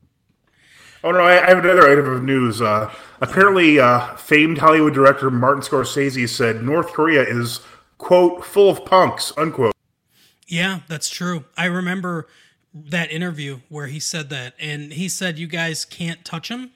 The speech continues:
Speaker 2: or something like that. So, I mean, I don't know. If you, if you wanna hack the movie and release it to, uh, massivelatefee at gmail dot com,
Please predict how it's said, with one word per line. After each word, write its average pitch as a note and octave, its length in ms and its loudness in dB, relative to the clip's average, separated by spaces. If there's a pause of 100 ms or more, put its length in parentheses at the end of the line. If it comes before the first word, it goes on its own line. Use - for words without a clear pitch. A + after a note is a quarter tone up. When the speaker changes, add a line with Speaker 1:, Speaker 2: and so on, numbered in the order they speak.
Speaker 2:
or G#3 120 -12
something A#3 280 -10
like A#3 200 -10
that. A#3+ 280 -8 (560)
So, D#3+ 680 -6 (120)
I D#3 120 -10
mean, E3 120 -4
I F3+ 160 -6
don't D#3 120 -10
know. D#3+ 240 -8
If C3 180 -20
you, D3 240 -12 (460)
if F3 200 -12
you F3 120 -6
wanna E3+ 340 -6
hack E3+ 460 -8
the D#3+ 60 -14
movie E3 540 -10
and C#3+ 520 -10
release D3 360 -10
it D#3+ 180 -12
to, C#3+ 520 -12
uh, C#3 140 -12
massivelatefee C#3+ 720 -12
at C3+ 60 -18
gmail D3 280 -14
dot C3+ 220 -18
com, E3 340 -12